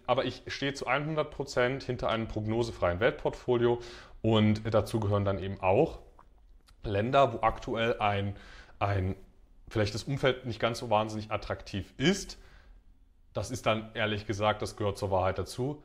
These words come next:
auch eingepreist, heißt, die ganzen Märkte sind gepriced wie Märkte, die potenziell riskanter sind. Ist alles eingepreist. Also ist jetzt nicht so, dass ich hier,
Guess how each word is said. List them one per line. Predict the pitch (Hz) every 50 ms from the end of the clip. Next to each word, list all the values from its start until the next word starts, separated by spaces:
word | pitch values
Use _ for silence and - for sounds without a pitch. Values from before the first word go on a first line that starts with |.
| - - -
auch | 101 101 - - - _
eingepreist, | - 104 98 107 113 117 131 135 - - - 113 110 123 151 151 - - - -
heißt, | 95 95 104 127 139 - - -
die | 139 131 - - _ _
ganzen | - 95 92 104 113 - 170 151 120
Märkte | 95 90 95 110 - - - 117
sind | 101 90 95 98 110 151 165 - - - - _ _ _ _ -
gepriced | - 104 107 - - - 110 101 92 95 113 135 147 147 - - - 101 95
wie | 90 104 107 120 131 143 151 147 - - _ _ _
Märkte, | - 95 95 95 98 107 - - - 139 147 151 151 - - - _ _ -
die | 123
potenziell | - - - 101 104 113 113 101 - 98 95 95 101 110 107 - - - - _ _ _ _ _ _ - _
riskanter | - - - - 117 127 139 151 123
sind. | 104 95 87 82 78 - - _ _ _ _
Ist | 120 117 - 117
alles | 123 131 127 127
eingepreist. | 123 120 120 117 107 98 - - 92 85 80 78 - -
Also | 101 101 101 110
ist | 110 110
jetzt | 127 120 104 -
nicht | 123 151 - -
so, | - 156 151
dass | 131 127 117
ich | 123 117
hier, | - 127 127 123 117